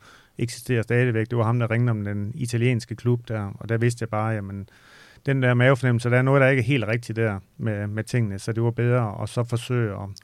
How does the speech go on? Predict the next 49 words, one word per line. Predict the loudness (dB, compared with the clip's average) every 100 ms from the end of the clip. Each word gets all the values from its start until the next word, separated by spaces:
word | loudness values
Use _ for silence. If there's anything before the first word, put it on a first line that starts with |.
| -8
at |
gøre | -2 -2
det | -2
andet. | -2 -4 -6 -8 _ -20 _ _ _ _ _
Og | -12 -4
det | 0 2
vil |
jeg | 2
da | 2
sige, | 0 0 0
det | 2 2
er, | 2 0 0 -2
det | -4 -2
er |
da | 0 0
måske | 0 -2 0
nok | 0 0
en | 0
af | -2
de | 0
bedste | 0 -2 -8
beslutninger, | -6 -4 -2 -2 -2
jeg | -2
har |
gjort | 0 0 0
i | -2
min, | -4 -4 -6 -2
min | -2
fodboldkarriere, | 2 2 2 0 -2 0 0 0
for | -4 -16 -6 -4 -4 -6 -8 -12 _ _ _ -6 -2
at |
få | 2
den | 2 4
oplevelse | 2 2 2 2 0
med, | 2 2
som, | 0 -2 -4 -4 -4
som | -2 -2
jeg | 0
fik | -2 -2
i |
Tyrkiet, | -4 -8 -8 -2 0 -2 -6
og | -12 -12
stadigvæk | -4 -2 0 0 -2
har, | -2 -4 -4
har | -4 -2
kæmpe | 2 2 2
oplevelser | -2 0 0 -2 -4
med, | -2 0 -2 -6 -16
øh, | -10